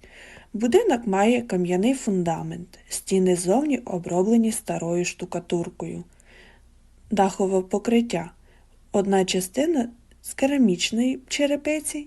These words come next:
інша з шиферу. Будинок перебуває у придатному для проживання стані. Однак ремонт старий,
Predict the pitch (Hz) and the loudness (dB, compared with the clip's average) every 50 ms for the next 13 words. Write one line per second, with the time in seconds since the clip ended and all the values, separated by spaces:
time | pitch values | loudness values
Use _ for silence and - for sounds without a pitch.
0 | - _ _ 233 254 302 349 - - 311 294 - - - - 180 170 175 - - | -14 _ _ 0 0 0 0 -2 -6 -6 -6 -6 -6 -4 -4 -4 -4 -4 -8 -10
1 | - - - - - - - _ _ - - - - - - - - - - - | -14 -14 -14 -20 -20 -20 -20 _ _ -20 -20 -20 -20 -20 -20 -20 -20 -20 -14 -2
2 | - 247 269 262 349 392 480 427 277 - - 220 208 208 196 196 208 220 277 311 | 2 2 4 6 6 4 6 4 0 0 0 2 2 2 2 2 2 2 2 2
3 | 330 294 277 - - 226 - - 180 170 165 175 196 240 269 - 285 254 233 220 | 2 0 -2 -4 -10 -10 -8 -6 -6 -4 0 2 2 2 2 0 0 0 2 2
4 | 208 185 190 175 175 - - 170 170 - 175 165 180 185 185 185 185 185 185 - | 0 -2 -2 -4 -4 -4 -4 -4 -4 -4 -2 0 0 0 2 2 0 0 -2 -4
5 | - - 170 170 170 170 175 180 - - - _ - - - - - - - - | -6 -6 -8 -8 -8 -10 -12 -14 -18 -20 -20 _ -20 -20 -20 -20 -20 -20 -20 -6
6 | - 196 185 190 202 269 339 359 - 277 190 185 185 220 262 269 269 - - - | -2 -2 0 2 2 2 2 2 0 0 0 2 2 2 2 0 0 -4 -2 0
7 | 294 285 240 185 170 180 185 | 0 2 2 2 -2 -2 -6